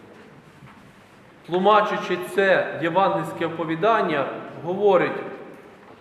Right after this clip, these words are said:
так, що, що легше зцілити, душу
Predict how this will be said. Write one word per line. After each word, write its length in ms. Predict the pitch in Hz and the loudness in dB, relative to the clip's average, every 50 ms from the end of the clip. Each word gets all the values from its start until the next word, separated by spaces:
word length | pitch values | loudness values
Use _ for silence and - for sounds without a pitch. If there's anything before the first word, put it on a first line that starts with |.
| - - - - - - - - - - - - - - - - - - - - - - - | -12 -12 -12 -12 -18 -20 -20 -20 -20 -20 -20 -20 -20 -20 -20 -20 -20 -20 -20 -20 -20 -6 0
так, 520 | - 190 170 135 - - - - - - - - - - - - - - - - - - - - - - - - - - - - - - - - - - - - - - - - - - - - - - - - - - - - - - - - | 2 4 4 4 2 0 -4 -6 -10 -12 -14 -16 -18 -18 -20 -20 -20 -20 -20 -20 -20 -20 -20 -20 -20 -20 -20 -20 -20 -20 -20 -20 -20 -20 -20 -20 -20 -20 -20 -20 -20 -20 -20 -20 -20 -20 -20 -20 -20 -20 -20 -20 -20 -20 -20 -20 -20 -20 -20 -18
що, 600 | - - - - 208 208 208 202 190 - - - - - - - - - - - - - - - - - - - - - - - - - - - - - - - - - | -16 -16 -8 2 6 8 8 8 6 4 0 -4 -6 -8 -10 -10 -12 -14 -16 -16 -16 -16 -16 -16 -16 -16 -16 -18 -18 -20 -20 -20 -20 -20 -20 -20 -20 -20 -20 -20 -20 -18
що 340 | - - - - 262 262 262 | -16 -12 0 6 6 8 8
легше 680 | 262 262 254 220 - - - 208 202 196 - - - - - - - - | 10 8 8 6 4 0 2 2 2 2 0 -2 -6 -8 -10 -12 -14 -14
зцілити, 800 | - - - - 220 226 220 220 208 170 - - - 127 107 87 - - - - - - - - - - - - - - - - - - - - - 120 117 | -16 -16 -12 -8 -6 -4 -2 0 0 0 0 -2 -6 -6 -8 -8 -10 -14 -16 -16 -18 -20 -20 -20 -20 -20 -20 -20 -20 -20 -20 -20 -20 -20 -20 -20 -20 -8 -4
душу 420 | 180 262 294 320 262 - - 185 | 0 2 2 2 2 0 -4 -4